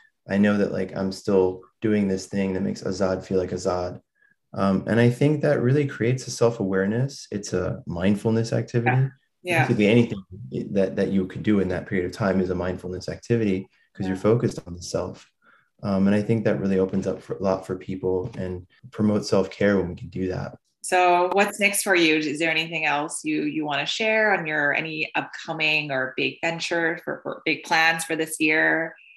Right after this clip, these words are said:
Speaker 1: We, we are getting a puppy. So that's <laughs> really exciting.
Speaker 2: Yeah, that is
Speaker 1: Um,
Speaker 2: exciting.
Speaker 1: in my personal life, yeah. So,
Speaker 2: Yeah.
Speaker 1: um, that's really exciting. Um, the puppy's, like, four,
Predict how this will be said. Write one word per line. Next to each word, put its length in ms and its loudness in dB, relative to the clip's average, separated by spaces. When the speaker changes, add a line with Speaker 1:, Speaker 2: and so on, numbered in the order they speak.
Speaker 1:
We, 220 4
we 180 8
are 100 12
getting 300 6
a 40 8
puppy. 560 2
So 500 6
that's 260 2
<laughs> 120 8
really 420 8
exciting. 600 6
Speaker 2:
Yeah, 180 6
that 100 -2
is 60 2
Speaker 1:
Um, 260 2
Speaker 2:
exciting. 320 -2
Speaker 1:
in 80 -10
my 100 -10
personal 380 0
life, 320 -2
yeah. 220 -4
So, 220 -4
Speaker 2:
Yeah. 140 4
Speaker 1:
um, 380 -2
that's 260 -2
really 160 0
exciting. 580 -2
Um, 300 -4
the 80 -2
puppy's, 360 2
like, 120 6
four, 360 0